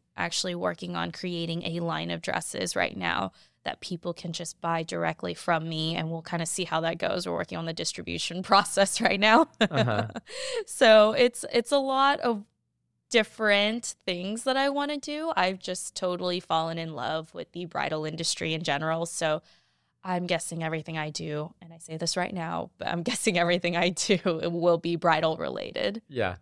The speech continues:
Speaker 2: that's awesome, 'cause I think, to your point, right, there's gonna be a market for folks who want something that you've already designed and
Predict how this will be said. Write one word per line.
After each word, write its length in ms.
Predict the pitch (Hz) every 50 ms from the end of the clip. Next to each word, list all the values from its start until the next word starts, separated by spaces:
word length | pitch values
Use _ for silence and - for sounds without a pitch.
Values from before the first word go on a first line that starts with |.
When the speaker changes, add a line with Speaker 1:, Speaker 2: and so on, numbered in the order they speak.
| _ _ _ _ _ _ _ _ _ _ _ -
Speaker 2:
that's 220 | 123 139 135 -
awesome, 340 | 120 113 127 - - 98 95
'cause 140 | - 104 110
I 80 | 110
think, 220 | 107 - 143 135 - _ _ _ _ _
to 80 | - 117
your 180 | 110 104 101 95
point, 320 | - - 107 101 95 101 98
right, 180 | 95 98 98 -
there's 200 | 113 113 104 -
gonna 180 | - 117 110
be 140 | 104 95 95
a 60 | 92
market 400 | 87 87 85 87 87 - 107 101 _ -
for 100 | 95 95
folks 440 | _ - 92 90 - - - - _ 92
who 560 | 98 101 95 92 90 87 87 87 87 90 90 - _ _ _ _ _ _ _ _ _ _ _ _ _ _
want 340 | - 101 98 104 107 113 110
something 180 | 117 110 104 101
that 120 | 101 - -
you've 120 | 95 90
already 260 | 92 87 87 87 87 85
designed 580 | 85 92 92 110 117 117 117 113 113 107 92
and 320 | 87 87 85 82 80 82